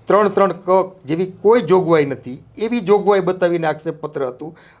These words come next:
એટલે એ સ્પષ્ટતાઓ સાથે, આધાર પુરાવો સાથે પૂ-, પૂરું પાડવા મેં પરત કરેલું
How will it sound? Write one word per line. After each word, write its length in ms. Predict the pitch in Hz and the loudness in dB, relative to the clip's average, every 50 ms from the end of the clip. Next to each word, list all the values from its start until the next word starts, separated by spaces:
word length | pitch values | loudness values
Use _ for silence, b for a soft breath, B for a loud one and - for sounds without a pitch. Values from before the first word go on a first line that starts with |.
| - 143 | -12 -12
એટલે 260 | 147 - 175 180 180 | -8 -4 -2 0 0
એ 80 | 190 | 0
સ્પષ્ટતાઓ 800 | 180 185 - - - 180 190 190 - 214 202 202 202 190 196 196 | 0 -2 -6 -4 -2 -2 -2 -2 -4 -6 -2 2 2 4 4 2
સાથે, 500 | 175 - 170 180 180 175 160 127 107 101 B B B B B | 2 2 0 -2 0 -2 -6 -8 -8 -8 B B B B B
આધાર 280 | - 135 135 180 190 185 | -4 0 2 2 2 2
પુરાવો 340 | 185 180 185 180 175 180 165 | 2 0 0 2 2 0 0
સાથે 320 | 151 156 160 156 - 175 | -2 -2 -4 -4 -6 -8
પૂ-, 220 | 170 170 - 160 156 - - | -8 -8 -12 -16 -16 -8 -6
પૂરું 240 | 170 185 202 180 - | -2 -2 -2 0 0
પાડવા 400 | 151 139 139 131 127 123 127 b b b b b b b b b b b b _ _ - | 0 0 0 0 -4 -6 -6 b b b b b b b b b b b b _ _ -8
મેં 280 | 120 131 160 165 165 - | -2 0 0 0 0 2
પરત 320 | 156 180 226 180 175 - | 2 2 2 0 0 0
કરેલું 460 | 175 170 160 143 135 131 135 - - | 2 4 4 2 2 -2 -6 -10 -14